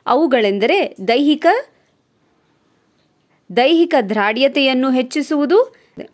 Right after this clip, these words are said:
ದೀರ್ಘಕಾಲಿಕ ಆರೋಗ್ಯದ ಲಾಭಗಳಾಗುತ್ತದೆ, ಭೌತಿಕ ಬೆಳವಣಿಗೆಗೆ ಪೂರಕವಾಗುತ್ತದೆ, ಸಮಾಜದಲ್ಲಿ ಹೊಂದಿಕೊಳ್ಳುವ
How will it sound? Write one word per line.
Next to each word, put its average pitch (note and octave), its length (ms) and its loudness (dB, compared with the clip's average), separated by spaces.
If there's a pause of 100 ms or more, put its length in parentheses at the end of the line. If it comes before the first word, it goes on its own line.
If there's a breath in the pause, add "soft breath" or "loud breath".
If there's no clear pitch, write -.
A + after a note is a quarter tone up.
(420 loud breath)
ದೀರ್ಘಕಾಲಿಕ D4+ 840 0
ಆರೋಗ್ಯದ C4 680 0
ಲಾಭಗಳಾಗುತ್ತದೆ, A#3 1200 0 (580)
ಭೌತಿಕ F4+ 540 0
ಬೆಳವಣಿಗೆಗೆ A#3 840 0
ಪೂರಕವಾಗುತ್ತದೆ, B3+ 1300 0 (220 soft breath)
ಸಮಾಜದಲ್ಲಿ D4 920 2
ಹೊಂದಿಕೊಳ್ಳುವ C4+ 920 0